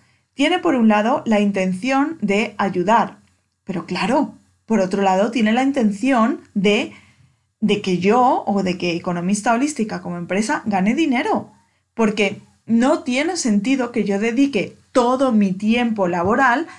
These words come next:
a generar un contenido, bueno, pues que, que sea gratuito. Lo haría por hobby, pero esto es un trabajo. Entonces, de alguna manera, tiene que haber un, lo que se llama una estrategia win-win.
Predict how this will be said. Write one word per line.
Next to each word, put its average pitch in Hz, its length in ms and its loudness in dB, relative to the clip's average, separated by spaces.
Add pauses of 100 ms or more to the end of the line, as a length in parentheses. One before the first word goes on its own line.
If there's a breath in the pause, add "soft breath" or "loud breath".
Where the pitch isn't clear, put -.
(160 loud breath)
a 220 140 -2
generar 185 480 0
un 214 100 2
contenido, 277 720 0 (880 loud breath)
bueno, 277 400 2
pues 240 220 -2
que, 185 1120 0
que 196 120 -6
sea 277 380 0
gratuito. 208 640 -2
Lo 202 140 2
haría 220 440 0
por 202 180 -2
hobby, 247 540 0
pero 185 160 -4
esto 185 180 -4
es 208 180 -8
un 240 180 0
trabajo. 185 560 0 (100)
Entonces, 196 680 -4
de 196 100 2
alguna 190 360 0
manera, 269 540 0 (680)
tiene 220 240 2
que 254 80 0
haber 240 380 2
un, 214 280 2
lo 214 120 0
que 202 80 -4
se 202 140 -4
llama 208 300 2
una 220 140 2
estrategia 220 680 -2
win-win. 202 840 -2